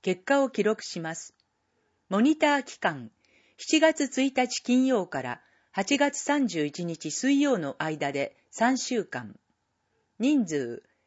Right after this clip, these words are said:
百五十人程度。無料、申し込み順。対象、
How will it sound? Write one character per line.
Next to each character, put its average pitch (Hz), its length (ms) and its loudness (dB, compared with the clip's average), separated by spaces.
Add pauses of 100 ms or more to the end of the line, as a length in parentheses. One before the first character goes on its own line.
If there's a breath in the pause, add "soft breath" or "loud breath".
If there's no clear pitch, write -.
(100)
百 254 320 0
五 262 120 4
十 269 220 -2
人 254 240 0
程 196 240 -2
度。 123 240 -10 (560)
無 180 140 -2
料、 202 380 2 (100)
申 208 180 0
し - 100 -12
込 226 160 -2
み 196 120 -4
順。 156 300 -8 (680)
対 262 200 2
象、 220 460 0